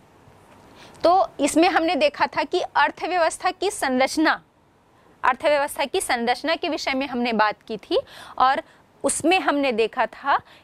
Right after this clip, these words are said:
कि जैसे-जैसे अर्थव्यवस्था की संरचना में परिवर्तन आ रहा है, मतलब,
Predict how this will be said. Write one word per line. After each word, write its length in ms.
कि 200
जैसे-जैसे 880
अर्थव्यवस्था 840
की 160
संरचना 600
में 140
परिवर्तन 580
आ 140
रहा 140
है, 180
मतलब, 400